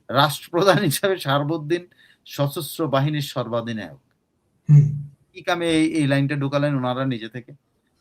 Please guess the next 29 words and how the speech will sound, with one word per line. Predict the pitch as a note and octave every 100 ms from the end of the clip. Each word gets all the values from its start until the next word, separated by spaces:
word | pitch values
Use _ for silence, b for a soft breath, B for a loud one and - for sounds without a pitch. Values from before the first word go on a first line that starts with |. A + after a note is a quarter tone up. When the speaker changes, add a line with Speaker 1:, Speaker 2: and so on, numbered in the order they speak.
| -
Speaker 1:
তবে | D3 E3 E3
এই | D#3+
পদ | E3+ E3
অনেকটা | E3 D#3 C#3+ E3
আলংকারিক, | D3 D3 D#3 E3
দেশের, | D#3 C#3+ D#3
আহ, | C#3+ - C#3+ C#3+ C#3
দেশের | C3+ B2+ C3 D3
নির্বা-, | C3+ C#3
এটা | D3+
অনুবাদ | E3+ D#3 D3+
না | C#3 C3
করলেও | D3+ D#3 D#3+
পারতেন, | F2 - A2 C#3+
এটা | B2 D3+ C#3 - -
রয়টার | E3+ G#3+ G#3+ E3+
বলতে | A#2+ -
পারে, | - - B2 - - - - G#3+
ওনার | F#3+
Speaker 2:
হুম। | F3+
Speaker 1:
না, | D#3 D#3+ -
ওনার | D3+ D3+ D3
কিন্তু | D#3+ D#3
এটাকে | D3+ D3 C#3+ -
খুব | - E3+
হাইলাইট | A#2 A2+ A2+ G#2+
করে | G2+
দিচ্ছেন। | F2+ D2+ _ _ _ _ _ _ _ _ C#3
Speaker 2:
হুম। | A#2 -